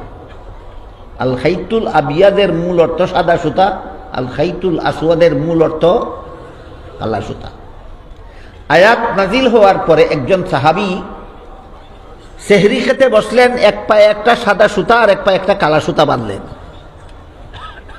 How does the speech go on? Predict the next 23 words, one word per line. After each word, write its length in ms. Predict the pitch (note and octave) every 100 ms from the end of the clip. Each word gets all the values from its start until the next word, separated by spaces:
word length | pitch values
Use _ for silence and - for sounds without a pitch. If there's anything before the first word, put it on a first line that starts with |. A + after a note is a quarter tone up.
| - -
সেহরি 380 | E3 E3+ F#3
খান 480 | A3 - F3 A3 B3+
আর 240 | C#4 - F3+
কিছুক্ষণ 600 | - G#3 B3 B3 A#3+ A#3 -
পর 160 | F#3 D#3+
পর 200 | F#3+ F#3+ -
সুতা 220 | A3+ A3
দুইটার 400 | F3 D#3+ F#3 F3+
দিকে 200 | F3+ F3
তাকান, 340 | E3 D3+ C3 B2+ - - - - - - - - - - - - - -
যতক্ষণ 600 | F#3+ A#3+ A3+ - C4+ C4+
পর্যন্ত 520 | B3 - G#3+ G3 G3
সাদা 420 | - G3 F#3+ F#3+
কালো 300 | - E3+ D#3+ C#3
পৃথকভাবে 580 | E3+ G3 A#3 E3+ F#3+ E3+
দেখা 300 | D#3 D#3 G3+
না 140 | G3+
যায় 220 | F3+ E3+ D3+
ততক্ষণ 600 | - G3+ E3 - F#3 F3
পর্যন্ত 380 | E3 D3 D3+ D3+
তিনি 300 | C3+ C#3+ C#3
সেহরি 260 | C3+ C#3 C#3
খেলেন। 320 | C#3 A2